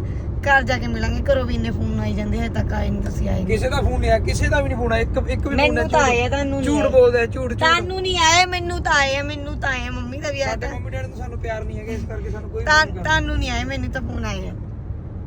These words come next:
Speaker 1: ਘਰ ਜਾ ਕੇ ਮਿਲਾਂਗੇ।
Speaker 2: ਫੋਨ ਹੈ, ਤੁਹਾਨੂੰ ਘਰੇ ਕੋਈ ਕੁੱਤੇ ਦੀ ਛਾਣ ਨਹੀਂ ਕੱਢਦਾ, ਤੁਹਾਡੀ ਉਹਨਾਂ ਨੂੰ ਫੋਨ ਆਉਣੇ ਕਿਸੇ ਦੇ।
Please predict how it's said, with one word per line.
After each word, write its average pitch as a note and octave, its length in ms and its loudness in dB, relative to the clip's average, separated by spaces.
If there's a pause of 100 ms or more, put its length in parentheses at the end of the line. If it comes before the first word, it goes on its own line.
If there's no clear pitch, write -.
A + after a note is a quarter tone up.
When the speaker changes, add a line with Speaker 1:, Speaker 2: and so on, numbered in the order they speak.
(2000)
Speaker 1:
ਘਰ C4 220 -2
ਜਾ A#3 160 -4
ਕੇ A3 120 -2
ਮਿਲਾਂਗੇ। A3+ 560 0
Speaker 2:
ਫੋਨ A#3+ 180 0
ਹੈ, B3+ 100 0
ਤੁਹਾਨੂੰ C#4 300 -2
ਘਰੇ C#4 200 0
ਕੋਈ - 120 0
ਕੁੱਤੇ - 260 -2
ਦੀ - 100 -2
ਛਾਣ F#3 240 0
ਨਹੀਂ F3+ 140 -2
ਕੱਢਦਾ, - 220 2
ਤੁਹਾਡੀ - 260 0
ਉਹਨਾਂ - 140 0
ਨੂੰ G3 140 -2
ਫੋਨ G3+ 180 0
ਆਉਣੇ E3 200 0
ਕਿਸੇ G3 180 2
ਦੇ। F3+ 80 0